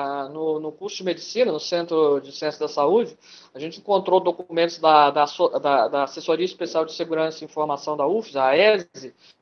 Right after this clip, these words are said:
dentro de um almoxarifado, junto com vários outros, eh, eh, produtos de limpeza. Ah, na engenharia, a gente encontrou embaixo de uma escada.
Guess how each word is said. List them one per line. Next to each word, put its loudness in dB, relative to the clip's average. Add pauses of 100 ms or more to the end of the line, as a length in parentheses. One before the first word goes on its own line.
(360)
dentro 0
de -6
um 0
almoxarifado, 4
junto -14
com -18
vários 2
outros, -6 (340)
eh, -4
eh, 4
produtos -6
de -18
limpeza. -6 (360)
Ah, 4
na -2
engenharia, -2
a 2
gente -8
encontrou -2
embaixo 2
de -6
uma -4
escada. -2